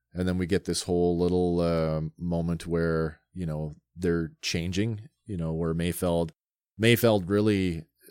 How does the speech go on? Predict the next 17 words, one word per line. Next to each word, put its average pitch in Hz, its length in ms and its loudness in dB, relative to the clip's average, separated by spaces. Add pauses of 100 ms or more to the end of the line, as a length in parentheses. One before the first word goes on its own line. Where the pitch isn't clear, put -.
uh, 78 260 -6
gets 85 220 -6
into 92 160 -4
this, 82 240 -6
like, 76 280 -10
"Oh 95 180 -10
my - 180 -12 (100)
God, 92 240 -10
this - 180 -10
guy 67 180 -12
stunk. - 720 -4
The 76 80 -8
gloves 110 420 -2
are 117 80 -4
still 117 440 -2
wet." 110 400 -2
And, 80 180 -4